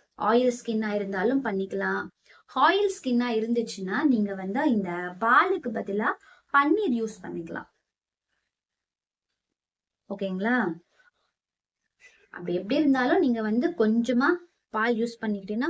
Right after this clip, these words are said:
இன்னும் உங்களுக்கு வந்து நல்லா இருக்கும். இது மாதிரி உங்களுக்கு வந்து எந்த அளவுக்கு தேவையோ கொஞ்சம் நல்லா பண்ணணும், லைட்டா பண்ணணும்னு கிடையாது. கை ஃபுல்லா இப்படி எடுத்துட்டு நல்லா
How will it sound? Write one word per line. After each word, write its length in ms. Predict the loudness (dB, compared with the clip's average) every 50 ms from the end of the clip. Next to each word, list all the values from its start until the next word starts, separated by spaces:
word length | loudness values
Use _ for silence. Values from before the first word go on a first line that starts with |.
| 0 0 0
இன்னும் 320 | 2 0 0 0 0 -2
உங்களுக்கு 340 | -2 -4 -6 -6 -6 -8 -8
வந்து 200 | -8 -6 -4 -4 -4 -2
நல்லா 220 | -4 -4 -6 -6 -6 -8
இருக்கும். 260 | -8 -10 -14 -18 _ _ _ _ _ _ _ _ _ _ _ _ _ _ _ -4
இது 120 | -4 -2 -2 -4
மாதிரி 280 | -4 -4 -2 0 0 -2 -2 -6 _ _ _ _ _ -2 0
உங்களுக்கு 280 | 2 2 2 0 -2 0
வந்து 160 | 2 2 2 2 0 0 0 2
எந்த 240 | 4 4 4 4 2 0 0 0 -2
அளவுக்கு 460 | 0 0 0 0 0 -2 -2 -2 -4 -6 -4 -2 0
தேவையோ 540 | 2 2 2 2 0 -2 -2 -2 -2 -2 -2 -2 -2 -4 -10 _ _ _ _ _ _ _ _ _ 2
கொஞ்சம் 300 | 2 2 4 4 4 4 4
நல்லா 240 | 4 4 4 4 2 0 0
பண்ணணும், 380 | -4 -4 -4 -4 -6 -6 -6 -4 -2 0
லைட்டா 420 | 2 2 0 0 -2 0 0 0 0 0
பண்ணணும்னு 420 | -2 -2 -2 -2 0 0 0 0 0 -2
கிடையாது. 320 | -4 -6 -6 -6 -6 -8 -10 -8 -4 -2
கை 100 | -2 0 -2 -2
ஃபுல்லா 340 | -4 -2 -2 0 0 0 0 0
இப்படி 180 | -2 -4 -2 -2 -2 -2
எடுத்துட்டு 460 | -2 -4 -4 -6 -8 -8 -6 -6 -6 -6 -6 -8 -10 _ _ _ _ _ _ _ _ _ _ _ _ _ _ _ _ _ _ _ _ _ _ _ _ _ _ _ _ _ _ _ _ _ _ _ _ _ _ _ _ _ _ _ _ -6 -4
நல்லா 240 | -2 0 2 2